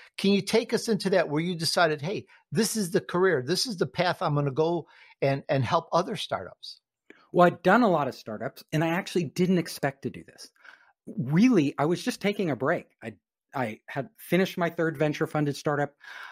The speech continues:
Speaker 2: My friends started to come to me, and my nickname in Silicon Valley is Captain Hoff. So they were all like, "Captain, help me. I know you raised a lot of money. How do you do it? How do you put together the investor deck? How do you pitch investors? Where do you go? How do you scale your company?"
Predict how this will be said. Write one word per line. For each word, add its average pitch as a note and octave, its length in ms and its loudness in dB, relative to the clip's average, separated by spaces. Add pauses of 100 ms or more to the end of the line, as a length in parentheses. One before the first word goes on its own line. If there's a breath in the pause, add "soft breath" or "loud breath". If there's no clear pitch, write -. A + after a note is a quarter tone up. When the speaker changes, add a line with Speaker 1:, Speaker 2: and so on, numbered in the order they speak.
(280 loud breath)
Speaker 2:
My C3+ 180 4
friends G3 380 4
started D3 300 0
to C3 120 -6
come G#3+ 180 0
to C#3 60 -2
me, F#2+ 300 -8
and C3 80 0
my C#3+ 100 0
nickname D3+ 540 2
in B2+ 80 0
Silicon C3+ 320 -2
Valley D3+ 260 6
is A2 120 -10
Captain B2+ 360 -6
Hoff. C3+ 240 -4 (460 soft breath)
So F3 160 4
they D3 120 6
were D3 140 4
all D#3 180 8
like, C#3 280 -4
"Captain, C4 560 -2 (280 soft breath)
help D4 280 6
me. C4 340 2 (420 soft breath)
I G#3 100 4
know A#3+ 160 6
you A#3+ 140 0
raised B3 280 -2
a A#3 80 4
lot A#3 160 6
of A3 80 2
money. G#3+ 280 0
How A3 220 6
do A#3 80 4
you B3 100 6
do A#3 200 4
it? - 120 2
How - 140 -2
do G#3 80 0
you G#3+ 60 2
put A3 180 -2
together A3 380 0
the A3 100 -2
investor G#3 540 -2
deck? D#3+ 320 -2
How G#3 240 0
do G3 80 -6
you A3+ 200 -2 (120)
pitch - 280 -4
investors? G3 800 2
Where G3+ 240 2
do A3+ 80 0
you A#3+ 80 4
go? G#3 340 4
How F3+ 160 -2
do G3 60 0
you G#3+ 100 2
scale G#3+ 460 0
your G#3 160 0
company?" G3 460 -6